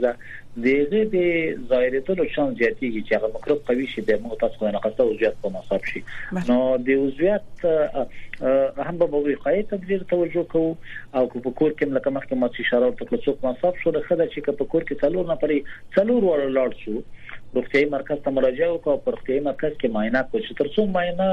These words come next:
Speaker 1: ونه کړو،
Speaker 2: مم.
Speaker 1: د دې مرض محوه کېدل به ډېر جنجالي کار وي.
Speaker 2: بله.
Speaker 1: بله
Speaker 2: اه،
Speaker 1: موضوع هم د
Speaker 2: بله.
Speaker 1: تاسو م-، معلوماتو دپاره.
Speaker 2: بله.
Speaker 1: په افغانستان کې هر کال یولس زره نفر ژوند د تبرکلوز له کبله لاس ورکوي،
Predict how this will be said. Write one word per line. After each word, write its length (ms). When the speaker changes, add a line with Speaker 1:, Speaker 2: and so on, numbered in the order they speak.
Speaker 1:
ونه 260
کړو، 220
Speaker 2:
مم. 220
Speaker 1:
د 40
دې 200
مرض 380
محوه 420
کېدل 400
به 100
ډېر 220
جنجالي 460
کار 260
وي. 80
Speaker 2:
بله. 320
Speaker 1:
بله 180
Speaker 2:
اه، 180
Speaker 1:
موضوع 300
هم 180
د 160
Speaker 2:
بله. 60
Speaker 1:
تاسو 280
م-، 300
معلوماتو 460
دپاره. 380
Speaker 2:
بله. 240
Speaker 1:
په 260
افغانستان 680
کې 360
هر 320
کال 400
یولس 540
زره 240
نفر 340
ژوند 200
د 180
تبرکلوز 520
له 160
کبله 320
لاس 340
ورکوي، 340